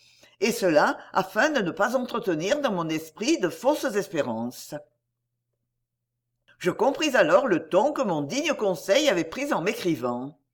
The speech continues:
L'intérêt qu'il prenait à la découverte de la lettre était évidemment trop vivement excité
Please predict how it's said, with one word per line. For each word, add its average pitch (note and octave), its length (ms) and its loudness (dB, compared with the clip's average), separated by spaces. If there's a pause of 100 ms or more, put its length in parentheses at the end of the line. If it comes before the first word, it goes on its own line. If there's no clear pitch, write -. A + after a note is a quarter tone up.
(480)
L'intérêt G#3+ 500 4
qu'il C#4+ 180 -2
prenait A3 360 -2
à D#3 40 4
la C#3+ 120 4
découverte B3+ 560 0
de D#3+ 120 0
la C#3 140 4
lettre G3 460 4 (220)
était G3 340 4
évidemment G3 560 2
trop C4+ 260 4
vivement C4 440 0
excité - 760 -2